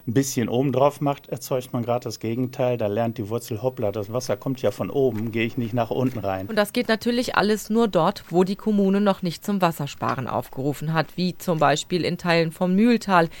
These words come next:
Speaker 2: im Kreis Darmstadt-Dieburg, wo die Brunnen die Trinkwasserversorgung nicht mehr gewährleisten können. Im Darmstädter Stadtgebiet ist das glücklicherweise noch nicht der Fall und so kann sich meine Kiefer auch in der nächsten Zeit über ein wöchentliches Durstlöschen freuen.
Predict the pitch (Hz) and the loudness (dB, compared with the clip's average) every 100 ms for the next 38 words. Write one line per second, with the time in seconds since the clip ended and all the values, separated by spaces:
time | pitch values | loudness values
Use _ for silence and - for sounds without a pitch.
0 | - - 196 175 160 151 147 - 170 - | -12 -10 -2 0 0 0 -2 -2 -4 -2
1 | 202 180 165 - - - - 185 208 - | -2 4 2 2 -10 -20 -6 -2 -2 0
2 | 170 180 175 180 - 180 143 147 147 - | 0 2 -2 -4 -2 0 0 -2 -4 -2
3 | 147 147 151 156 139 - 160 156 170 143 | 0 0 0 -2 -4 -6 -4 -2 0 0
4 | 123 120 - - - - - - - - | 0 -4 -10 -12 -12 -12 -14 -16 -20 -20
5 | - - - - 180 170 165 - 175 175 | -18 -16 -16 -8 -2 2 0 0 -2 0
6 | 202 214 269 233 254 - 208 196 202 - | 2 0 0 -2 -2 -4 -2 -2 -2 -2
7 | 208 196 190 196 175 170 180 190 196 240 | -2 -2 -2 2 4 4 4 2 2 0
8 | 226 190 196 180 175 - - 160 - 190 | 2 2 6 6 4 -6 -4 -4 4 4
9 | 277 240 208 196 185 170 160 - 226 - | 4 2 0 0 0 0 0 -2 0 4
10 | 202 180 - 247 226 175 - 170 - 156 | 4 4 2 2 2 0 -2 -8 0 2
11 | 156 - 151 143 127 127 151 170 151 151 | 0 -4 -6 -2 -2 -2 -2 -4 -4 -4
12 | - 185 - 147 135 - 123 - 147 107 | -4 -6 -4 -2 -2 -4 -4 -4 -8 -8
13 | - 135 120 - | -4 -4 -4 -8